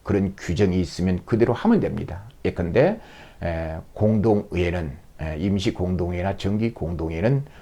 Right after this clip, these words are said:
뭐 오 일 전에, 육 일 전에 공지한다라고 하는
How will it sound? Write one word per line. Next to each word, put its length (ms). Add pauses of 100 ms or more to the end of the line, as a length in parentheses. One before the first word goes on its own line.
(200)
뭐 180
오 240
일 200
전에, 400 (120)
육 260
일 280
전에 440 (100)
공지한다라고 1600
하는 220